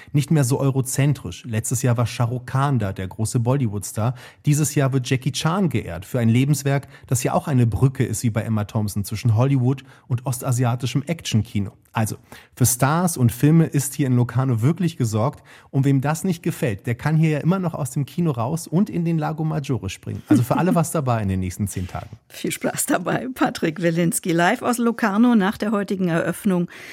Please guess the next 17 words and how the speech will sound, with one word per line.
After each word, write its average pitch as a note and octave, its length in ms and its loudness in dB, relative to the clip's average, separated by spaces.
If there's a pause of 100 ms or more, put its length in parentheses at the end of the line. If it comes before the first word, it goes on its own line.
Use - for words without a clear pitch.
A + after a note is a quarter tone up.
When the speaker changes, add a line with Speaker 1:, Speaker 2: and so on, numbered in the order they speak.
(200)
Speaker 2:
des E3 140 -2
Internationalen D#3+ 760 0
Filmfestivals. F3+ 880 -2
Ich F#3+ 100 -6
freue G3 200 0
mich B3+ 100 4
schon A3 160 2
auf F#3 120 -2
den F3+ 180 2
nächsten C4 340 2
Bericht C#4+ 400 -2
und A3+ 140 0
die A3 80 2
Sonderausgabe A3 920 0
unseres F#3+ 380 -4
Filmmagazins F3 800 -4
Vollbild F3+ 680 -4